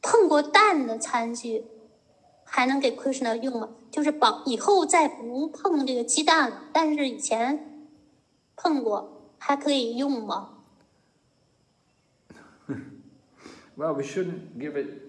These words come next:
Speaker 2: use it for Krishna, no.
Speaker 1: She said she, she guaranteed ne-, never to use it again to touch it. And s-, w-,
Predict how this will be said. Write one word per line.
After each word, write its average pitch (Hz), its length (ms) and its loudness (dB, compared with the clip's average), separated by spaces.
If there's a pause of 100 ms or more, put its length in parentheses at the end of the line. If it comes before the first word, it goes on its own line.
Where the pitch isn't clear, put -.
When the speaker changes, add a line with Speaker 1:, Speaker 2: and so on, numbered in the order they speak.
(280)
Speaker 2:
use 139 320 -6
it - 160 -10
for 113 120 -12
Krishna, 123 560 -10 (280)
no. 147 240 -12 (3250)
Speaker 1:
She 285 180 2
said 330 200 2 (280)
she, 285 420 0
she 262 220 0
guaranteed 359 600 4
ne-, 294 360 0
never 285 580 2 (100)
to 269 80 -4
use 277 300 -2
it 254 340 -2
again 233 460 0
to 233 200 0
touch 233 580 0
it. 202 220 0 (1160)
And 247 160 4 (100)
s-, - 260 -8 (240)
w-, 226 220 -6